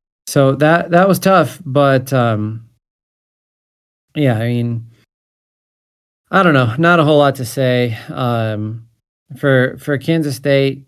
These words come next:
um, they had, they'd come in with five consecutive games of two hundred yards rushing or more, um, and left that game with just sixty-two, um, including minus three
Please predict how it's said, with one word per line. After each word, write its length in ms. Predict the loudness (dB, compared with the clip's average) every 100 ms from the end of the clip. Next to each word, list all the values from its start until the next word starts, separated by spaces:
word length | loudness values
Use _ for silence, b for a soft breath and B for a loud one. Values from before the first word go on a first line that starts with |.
| _ -4
um, 500 | -2 -2 -4 -8 -8
they 140 | -2 0
had, 220 | 0 -2
they'd 180 | -4 -2
come 140 | 2
in 100 | 2
with 160 | 2 2
five 240 | 0 0
consecutive 560 | 0 -2 0 -2 -2 -2
games 400 | -2 0 -2 -4 -6
of 300 | -4 -4 -6 -16 _
two 200 | -4 0
hundred 540 | 0 0 0 -2 -6 -2
yards 320 | 0 2 0
rushing 340 | -2 -2 0
or 80 | 0
more, 400 | 2 2 0 -4 B B _ _
um, 760 | 0 2 2 0 -4 -4 -6 -10 _ _ _ -4
and 500 | 0 0 0 -4 -4
left 380 | -2 -2 -4 -14 _ _ _
that 320 | -4 0 0 0
game 200 | 0 0
with 240 | -2 -6
just 300 | -4 -4 -4
sixty-two, 800 | -6 -6 -8 -8 -4 -2 -2 -4 B B B _ _ -4
um, 580 | 0 0 0 -4 -8 -12 _ _ _ 0
including 500 | 2 2 2 4 4
minus 540 | 2 2 2 2 -2
three 800 | -8 -14 -8 -2 0 2 0 -4